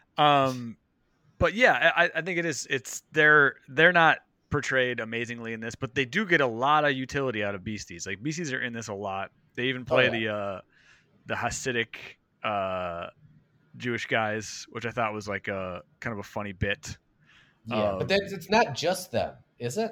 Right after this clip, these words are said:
Speaker 1: No, it's a bunch of other people, but there's, like, I think you see, like, M C A is, is one of them. Um,
Speaker 2: Yeah.
Speaker 1: 'cause the,
Speaker 2: 'Cause that's
Speaker 1: they're
Speaker 2: one
Speaker 1: like
Speaker 2: of, that's one of my favorite weird bits in the movie racially is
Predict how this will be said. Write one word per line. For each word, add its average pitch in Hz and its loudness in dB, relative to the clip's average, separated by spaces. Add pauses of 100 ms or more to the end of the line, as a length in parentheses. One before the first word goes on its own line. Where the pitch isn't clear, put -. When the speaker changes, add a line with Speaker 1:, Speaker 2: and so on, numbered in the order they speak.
(220)
Speaker 1:
No, 185 2
it's 185 2
a 180 -2
bunch 202 4
of 196 4
other 175 4
people, 120 -2
but 127 -2
there's, 135 2
like, 127 0
I 131 0
think 123 -6
you 120 -6
see, 117 -6
like, 107 -6
M 107 -6
C 107 -8
A 95 -6 (480)
is, 110 -8
is 110 -8
one 107 -8
of 98 -14
them. 90 -12 (200)
Um, 87 -6 (200)
Speaker 2:
Yeah. 90 -12
Speaker 1:
'cause 143 -2
the, 135 -4
Speaker 2:
'Cause 151 -2
that's 233 8
Speaker 1:
they're 247 6
Speaker 2:
one 247 8
Speaker 1:
like 226 6
Speaker 2:
of, - -8
that's 180 0
one 202 4
of 190 2
my 160 4
favorite 147 -2
weird 113 -6
bits 113 -4
in 120 -4
the 110 -2
movie 107 -4
racially 95 -6 (320)
is 107 -4